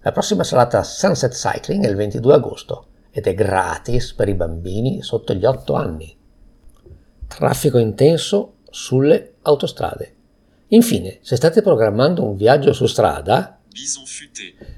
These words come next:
Speaker 1: prevede un altro fine settimana di traffico intenso a livello arancione sulle autostrade, in particolare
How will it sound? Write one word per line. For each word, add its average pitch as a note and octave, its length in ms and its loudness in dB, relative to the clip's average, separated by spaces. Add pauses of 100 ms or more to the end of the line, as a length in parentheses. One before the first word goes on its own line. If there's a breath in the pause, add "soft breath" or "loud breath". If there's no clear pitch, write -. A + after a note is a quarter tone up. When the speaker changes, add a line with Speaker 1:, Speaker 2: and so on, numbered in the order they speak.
(120)
Speaker 1:
prevede C3 360 6
un G3+ 80 2
altro F#3+ 280 0
fine D3 180 0
settimana B2 540 0
di B2+ 160 -2
traffico D#3 380 0
intenso C3 500 0
a G#3+ 40 4
livello A#2+ 380 4
arancione A#2+ 560 2
sulle C3+ 160 -2
autostrade, F#2 560 -2
in G#2+ 180 -8
particolare F#2+ 800 -2